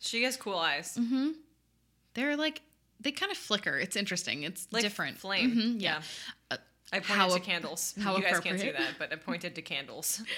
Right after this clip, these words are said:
Speaker 2: <laughs> Um, two claws.
Speaker 1: Cool.
Speaker 2: Um, we've got a nice little Derek hand grab, claws out,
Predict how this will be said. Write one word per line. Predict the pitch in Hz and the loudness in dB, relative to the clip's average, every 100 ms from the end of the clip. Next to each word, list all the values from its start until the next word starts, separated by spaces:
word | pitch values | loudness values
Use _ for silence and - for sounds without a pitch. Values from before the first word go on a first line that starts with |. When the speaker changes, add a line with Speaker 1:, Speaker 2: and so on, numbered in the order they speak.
| - | -6
Speaker 2:
<laughs> | - - - | -8 -8 2
Um, | 208 190 190 190 - - - | 4 4 2 -2 -6 -8 -6
two | 269 | -4
claws. | 294 208 180 175 240 - - - _ _ _ - | -2 0 0 0 0 -2 -4 -10 _ _ _ 4
Speaker 1:
Cool. | 185 | 6
Speaker 2:
Um, | 175 175 175 175 - _ _ _ _ _ 185 | 6 2 -2 -6 -12 _ _ _ _ _ -10
we've | 185 | -2
got | 180 180 | 0 2
a | |
nice | 180 180 185 | 0 0 -2
little | 180 165 | -2 -2
Derek | 165 175 180 165 160 165 - _ - | -6 -10 -4 -2 -2 -4 -10 _ -10
hand | 175 165 170 160 | -2 -2 -2 -4
grab, | 160 165 156 175 185 - _ - 185 - | -4 0 0 -2 -6 -10 _ -20 -20 -16
claws | - 165 160 | -6 -4 -2
out, | 160 156 147 | 0 0 -2